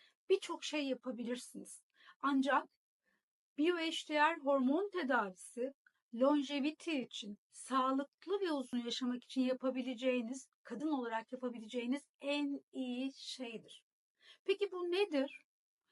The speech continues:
Menopozla beraber kaybettiğimiz östrojen ve progesteronun özellikle yeniden geri kazanılması, yerine konması. Peki hormon tedavisi sakıncalıdır, kanser yapar, pıhtı yapar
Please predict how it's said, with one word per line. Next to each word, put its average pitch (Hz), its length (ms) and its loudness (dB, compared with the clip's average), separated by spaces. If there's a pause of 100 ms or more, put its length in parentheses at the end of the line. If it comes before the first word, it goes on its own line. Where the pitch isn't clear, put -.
(320)
Menopozla 330 760 0
beraber 220 560 -4 (400)
kaybettiğimiz 330 920 -2 (140)
östrojen 277 720 -2 (160)
ve 403 100 0 (100)
progesteronun 254 1000 -4
özellikle 233 800 -6 (540)
yeniden 285 720 -2 (120)
geri 254 220 -2
kazanılması, 226 840 -8
yerine 254 520 -2
konması. 185 600 -12 (560)
Peki 381 180 2
hormon 381 440 0
tedavisi 370 760 0 (180)
sakıncalıdır, 330 840 -4
kanser 277 520 -2
yapar, 330 400 -2
pıhtı 294 360 -6
yapar 294 400 0